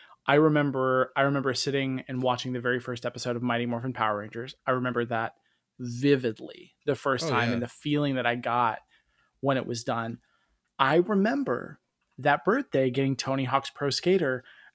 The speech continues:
Speaker 1: I remember the first time in the warehouse level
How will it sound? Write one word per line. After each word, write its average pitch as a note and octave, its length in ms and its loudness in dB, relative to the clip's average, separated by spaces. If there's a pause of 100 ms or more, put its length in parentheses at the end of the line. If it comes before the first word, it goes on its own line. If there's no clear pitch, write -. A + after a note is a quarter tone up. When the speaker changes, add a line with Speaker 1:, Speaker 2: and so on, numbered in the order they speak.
(160)
Speaker 1:
I E3 120 8
remember E3 680 4 (120)
the C#3 160 -2
first - 580 0
time D#3 500 -2
in C3+ 120 -4
the C3 100 0
warehouse D3 800 0
level B2+ 580 -2